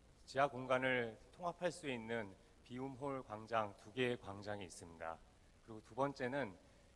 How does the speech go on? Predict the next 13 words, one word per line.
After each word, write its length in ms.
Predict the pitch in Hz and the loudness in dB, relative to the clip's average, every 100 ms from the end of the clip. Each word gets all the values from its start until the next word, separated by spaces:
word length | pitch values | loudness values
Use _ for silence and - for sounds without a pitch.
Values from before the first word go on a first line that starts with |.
| - - - - | -20 -20 -20 -2
덕수궁 480 | 113 - 165 165 156 | 0 0 0 2 2
지하 320 | - 139 139 | 6 10 10
보도를 400 | 139 120 123 127 | 8 0 2 4
연결하는 760 | 110 98 120 123 117 113 123 92 92 | 2 0 4 4 6 4 2 0 -8
지상과 520 | - 117 127 135 135 135 | -12 -2 0 4 6 6
지하를 460 | - 120 120 123 | 6 6 6 6
연결하는 640 | 110 104 117 120 113 113 110 | 2 0 2 4 4 0 -4
게이트입니다. 680 | 101 110 - 98 87 87 85 - - - - - - - | -4 -4 -4 -8 -2 0 0 -4 -20 -20 -20 -20 -20 -20
어, 160 | 98 90 - - - - - - - - - - - - | -18 -18 -20 -20 -20 -20 -20 -20 -20 -20 -20 -20 -20 -16
기존에 800 | - 151 151 147 147 139 120 113 - - | 0 6 10 10 10 8 4 0 -10 -6
저희 260 | 113 120 | 0 2
지하 300 | 117 - 160 | 4 10 12
보도가 680 | 147 143 123 110 117 104 85 | 10 6 6 8 8 6 2